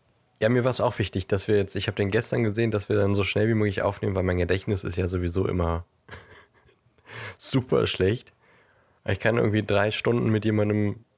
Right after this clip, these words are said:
irgendwo, äh, spazieren und sprechen und danach fragt mich jemand, „Und, worüber habt ihr geredet?“ Und ich so,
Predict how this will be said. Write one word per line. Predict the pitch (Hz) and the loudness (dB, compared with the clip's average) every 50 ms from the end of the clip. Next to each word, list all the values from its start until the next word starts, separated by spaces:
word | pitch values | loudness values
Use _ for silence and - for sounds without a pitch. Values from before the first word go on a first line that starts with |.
| _ _ _ - | _ _ _ -2
irgendwo, | 101 104 107 104 92 104 101 101 101 101 95 - - 95 92 92 92 92 | 0 0 0 0 2 2 2 4 4 2 2 2 2 2 2 2 2 0
äh, | 90 | -2
spazieren | - - 104 104 - - - 120 139 139 127 | -2 -2 -4 -4 -2 -2 2 2 4 4 2
und | - 110 107 101 95 - | 0 0 0 -2 -2 -4
sprechen | - - - 123 - - 113 101 | -4 -2 -2 -2 0 0 0 0
und | 98 98 95 | 2 2 2
danach | 101 98 101 101 104 | 2 2 2 2 0
fragt | - - 110 - - | 0 -2 -4 -2 -2
mich | 107 98 - | -4 -4 -2
jemand, | 107 104 98 - | -2 -2 0 0
„Und, | - 117 131 131 120 | 0 0 0 0 0
worüber | 110 107 107 110 104 | 0 0 2 2 0
habt | 101 - | 2 0
ihr | 113 101 | 0 0
geredet?“ | 101 98 92 101 104 120 123 107 | 0 2 2 2 2 2 2 0
Und | 107 107 | 0 0
ich | 101 95 92 | -2 0 0
so, | - 101 - | 0 0 -2